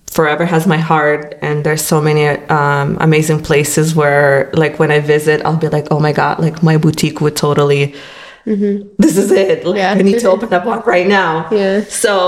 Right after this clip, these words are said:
Speaker 1: uh, I would definitely love to expand,
Speaker 2: Mm-hmm.
Speaker 1: uh, maybe even outside of United States. But
Speaker 2: Mm-hmm.
Speaker 1: again, like we spoke, it's a little bit hard,
Speaker 2: Mm-hmm.
Speaker 1: um,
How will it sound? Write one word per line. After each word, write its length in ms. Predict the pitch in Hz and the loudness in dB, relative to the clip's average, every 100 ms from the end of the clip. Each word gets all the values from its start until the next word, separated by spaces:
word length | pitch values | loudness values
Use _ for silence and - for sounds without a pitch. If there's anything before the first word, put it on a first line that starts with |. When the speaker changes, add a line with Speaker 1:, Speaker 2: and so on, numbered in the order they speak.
| 175 | 0
Speaker 1:
uh, 160 | 165 - | -2 -2
I 60 | 180 | 0
would 160 | 196 | 2
definitely 420 | 185 175 190 185 180 | 0 -2 -2 0 2
love 300 | 165 165 165 | 2 0 -2
to 60 | 180 | -4
expand, 640 | 170 - - 175 170 277 - - | -4 -6 -2 -2 -2 -4 -8 -6
Speaker 2:
Mm-hmm. 240 | - 208 196 | -2 0 2
Speaker 1:
uh, 420 | 175 175 170 175 | 0 0 0 0
maybe 800 | 175 170 165 170 165 160 165 - | 2 2 4 4 4 4 2 0
even 140 | 175 170 | 0 2
outside 480 | 156 160 - 160 165 | 0 -2 -2 0 0
of 260 | 196 208 208 | 0 -2 0
United 400 | 202 196 190 196 | 2 2 0 -2
States. 440 | - 180 185 180 | 0 0 0 -4
But 160 | - 247 | -2 -2
Speaker 2:
Mm-hmm. 80 | 165 | 0
Speaker 1:
again, 260 | 170 160 | 0 -2
like 200 | 165 160 | -2 -4
we 320 | 170 160 160 - | -4 -4 -4 -8
spoke, 380 | - - 165 165 | -14 -2 0 0
it's 160 | 165 170 | -2 0
a 40 | |
little 220 | 160 160 | 2 2
bit 140 | 160 151 | 0 -4
hard, 380 | - 151 165 180 - | -2 0 0 -2 -6
Speaker 2:
Mm-hmm. 140 | - 202 | -4 0
Speaker 1:
um, 500 | 160 156 160 165 | 0 -2 -4 -8